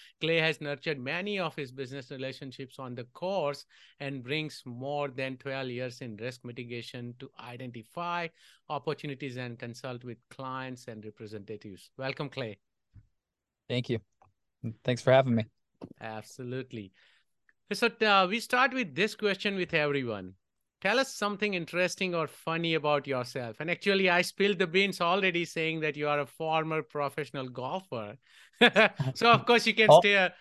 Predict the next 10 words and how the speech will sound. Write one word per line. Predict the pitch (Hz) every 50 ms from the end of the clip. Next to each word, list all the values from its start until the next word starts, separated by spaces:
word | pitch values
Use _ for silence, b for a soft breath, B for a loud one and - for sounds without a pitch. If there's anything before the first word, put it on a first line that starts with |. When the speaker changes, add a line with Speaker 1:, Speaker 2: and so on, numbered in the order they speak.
| b b
Speaker 1:
share | - - 214 220 220 208
one | 202 202 208
of | 202 185 170
those | 190 190 185 185
stories. | - 170 160 143 127 123 139 - - -
<laughs> | 220 220 175 240 254 - - - 247 - - - 226 190 151 139 - 196 - - _ - 165
Speaker 2:
All, | 156 165 - -
all | - 156 175 185
good. | 165 156 180 208 208 170 131 113 - - -
Um, | 123 135 139 139 135 135 135 131 127 120